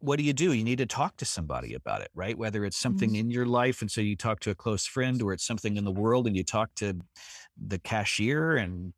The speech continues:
Speaker 1: the Post person, like, anyone, you know, you can, and right now in the world, I mean,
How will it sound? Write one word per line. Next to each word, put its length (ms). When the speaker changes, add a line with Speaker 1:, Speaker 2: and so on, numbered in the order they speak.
Speaker 1:
the 100
Post 440
person, 340
like, 220
anyone, 640
you 140
know, 100
you 160
can, 240
and 160
right 220
now 200
in 80
the 80
world, 600
I 80
mean, 300